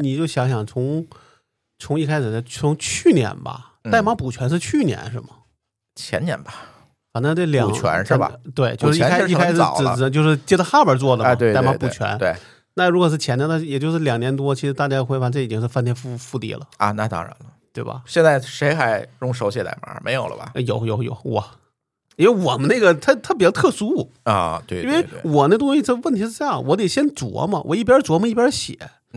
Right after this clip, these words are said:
Speaker 2: 其实代码量不大。
Speaker 1: 都-，对，等我琢磨完，
Speaker 2: 嗯。
Speaker 1: 我也写完了，我和-，
Speaker 2: 对。
Speaker 1: 我没有必要我写个文档。
Speaker 2: 你没有必要再看着A I干了，
Speaker 1: 对呀，
Speaker 2: 对。
Speaker 1: 而且我有时候我得看着数据，我得去慢慢地整理我的思路，
Speaker 2: 嗯。
Speaker 1: 我-，
Speaker 2: 对，对，对，
Speaker 1: 我得一边调，
Speaker 2: 对。
Speaker 1: 对吧？我的数据格子什么样子，我得一，一，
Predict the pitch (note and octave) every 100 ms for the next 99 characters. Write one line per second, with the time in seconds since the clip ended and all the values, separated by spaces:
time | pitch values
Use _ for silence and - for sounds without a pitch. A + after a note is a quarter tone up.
0 | - F3+ A#3 G3+ B2 F#2+ E3+ A#2 G2 F2
1 | D3 G#3 D#3+ C4+ C#4 F#3+ A3+ C4+ C4 A#3+
2 | C4+ - D3+ G#2 - E3+ E3 A#2+ - A3
3 | D#4+ D4 C#4+ C#4 B3 F#3 A3 F#3+ F#3+ C4+
4 | C4+ - C3+ D3 D3 A#2+ G#2 F#2 - G3
5 | E3+ D3 D#3+ C4+ B3 C4+ F#3 F#3+ E3+ F3
6 | D#3 - G#3+ E3 - G3 E3+ G3+ D#3+ C#3
7 | D#3 C#3 - E3 F3 E3 D3+ D3 D3 C3+
8 | C3+ D3 E3 C3 B2+ - F#3+ F#3+ A2+ G#2+
9 | G2 F2 E2 C#3+ F3+ E3+ F3+ - B2+ A#2
10 | D#3 E3+ D#3 C#3 B2+ A#2+ C3 E3+ D3 C3
11 | C#3 C3+ C3+ E3+ D#3+ C#3 A2+ A2+ C3 B2+
12 | C3 D#3 D3 D#3+